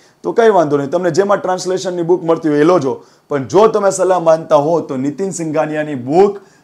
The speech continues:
તમે સાંસ્કૃતિક વારસા માટે લેવાની છે. અને આની, જો,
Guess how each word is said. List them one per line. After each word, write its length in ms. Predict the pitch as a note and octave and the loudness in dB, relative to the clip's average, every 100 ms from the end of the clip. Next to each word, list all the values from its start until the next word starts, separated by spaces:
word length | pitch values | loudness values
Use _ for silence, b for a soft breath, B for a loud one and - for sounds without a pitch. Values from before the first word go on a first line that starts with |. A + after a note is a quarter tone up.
| b | b
તમે 280 | C#3 D3 D#3 | -8 -6 -6
સાંસ્કૃતિક 800 | D3+ C3 C3+ C3+ E3+ E3+ F3 C#3 | -6 -8 -8 -6 -6 -4 -6 -4
વારસા 480 | B2+ C3 C3 D3+ C#3 | -4 -4 -6 -6 -4
માટે 400 | C3 B2+ C#3+ C3 | -4 -6 -6 -6
લેવાની 480 | B2 B2+ D3+ F3 | -4 -4 -4 -4
છે. 200 | F3 F#3+ G#3+ G#3+ B B | -4 -4 -6 -8 B B
અને 200 | - D#3+ | -6 -4
આની, 640 | D#3 - B2+ E3 G3 F#3+ - - | -4 -6 -6 -4 -6 -8 -10 -8
જો, 360 | D3 F#3 A2+ | 0 2 0